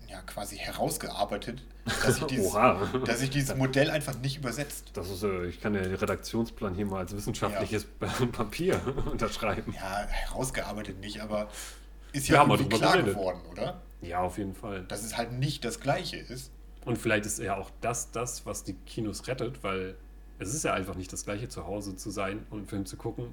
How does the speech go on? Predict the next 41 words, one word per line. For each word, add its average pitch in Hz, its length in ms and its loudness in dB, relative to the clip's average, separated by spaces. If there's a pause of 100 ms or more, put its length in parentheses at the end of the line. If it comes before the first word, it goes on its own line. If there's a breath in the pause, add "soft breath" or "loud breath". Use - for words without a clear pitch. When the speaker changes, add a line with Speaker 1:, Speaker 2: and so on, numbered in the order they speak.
Speaker 2:
oder 104 180 -2
im 95 100 -4
Kino 170 260 -4
zu - 120 -10
sein 87 320 -8 (540)
Speaker 1:
Ja, 127 140 -4
Speaker 2:
und 98 40 -4
einen 98 80 -8
Film 92 160 -4
Speaker 1:
es - 60 -8
Speaker 2:
zu - 80 -14
gucken. - 320 -14
Speaker 1:
gibt - 100 -8
Speaker 2:
Also 110 160 2
Speaker 1:
halt 110 100 2
Speaker 2:
auf 123 60 -2
jeden 135 120 10
Speaker 1:
riesen 135 80 8
Speaker 2:
Fall 113 100 4
Speaker 1:
Unterschiede. 87 580 -4
Speaker 2:
nicht 117 220 0
für 110 140 0
mich, 123 280 4 (180)
vielleicht 98 320 -4
für - 140 -8
andere 127 240 -2
Leute, 139 420 -2
aber 95 380 -4 (880)
ich - 180 -4
würd 117 140 -2
persönlich 127 460 2
sagen, 120 200 -2
dass 101 120 -4
es - 40 -8
für - 120 -6
mich 123 200 -2
immer 113 140 -6
noch 95 140 -4
was 95 100 -6
anderes 104 380 -4
ist, 98 240 -6